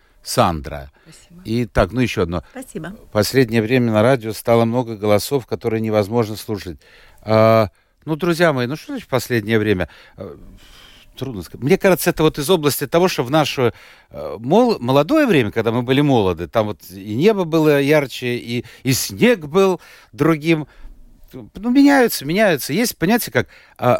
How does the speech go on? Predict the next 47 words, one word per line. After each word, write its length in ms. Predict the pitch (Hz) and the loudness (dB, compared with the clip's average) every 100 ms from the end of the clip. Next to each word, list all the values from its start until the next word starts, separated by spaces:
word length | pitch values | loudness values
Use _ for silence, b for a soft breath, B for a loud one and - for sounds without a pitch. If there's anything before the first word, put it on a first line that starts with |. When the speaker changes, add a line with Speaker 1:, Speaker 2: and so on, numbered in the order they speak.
| 127 | 2
Speaker 1:
раньше 380 | 196 190 151 | 0 0 -2
все 180 | 123 - | -4 -2
это 160 | 165 135 | -4 0
было 100 | 139 | 0
немножко 300 | 139 143 - | 2 2 -2
по-другому. 480 | 131 131 123 107 95 | -2 0 2 2 2
Я 80 | 104 | 0
просто 300 | 123 107 110 | -2 -4 -4
от 100 | 95 | -4
себя 240 | 123 104 | 0 0
скажу, 280 | - 120 196 | 0 -4 -6
потому 180 | - 113 | -10 -6
что 100 | 113 | -2
я 40 | |
здесь 80 | 92 | -2
работаю 380 | 110 104 101 95 | -2 -2 -4 -6
страшно 440 | - 107 - 95 | -4 -4 -2 -8
долго, 400 | 92 113 269 220 | -4 0 2 0
несмотря 320 | 92 98 113 98 | -6 -8 -4 -4
на 40 | |
то, 80 | 95 | -4
что 140 | - | -10
мне 80 | 98 | -10
тридцать 320 | 87 95 87 | -10 -10 -10
девять 280 | 85 87 80 | -8 -8 -8
лет. 140 | 82 76 B B B | -10 -12 B B B
Вот. 260 | 107 117 107 - | 2 2 2 0
А 560 | 120 117 113 110 110 - _ | 2 4 4 2 0 -4 _
раньше 340 | - 185 214 165 | -2 -2 -2 -6
были, 320 | 170 185 175 | -2 0 0
в 200 | 110 113 | -2 -10
основном, 560 | 135 147 156 180 170 131 - _ | -6 -2 2 2 0 -6 -16 _
все 200 | - 185 | -8 -6
шло 360 | - 175 180 170 | -2 0 2 2
не 120 | 175 | -2
в 40 | |
прямом 280 | - 196 196 | -2 0 0
эфире, 200 | - 104 | -2 -4
все 260 | 85 165 170 b b b | -2 0 0 b b b
шло 460 | - - 135 156 147 | -18 -2 2 2 0
в 100 | - 98 | -6 0
записи. 540 | 131 - 90 - 85 b b - | 0 0 -6 -10 -12 b b -12
Вот, 220 | 139 - | -12 -8
э, 180 | 107 101 | -8 -6
садишься, 520 | - 135 180 208 127 | -2 -2 0 -2 -2
даже 320 | 95 147 139 139 b _ | 0 0 0 -4 b _
подводку. 720 | 156 143 175 143 - - - | -2 2 4 2 -2 -20 -20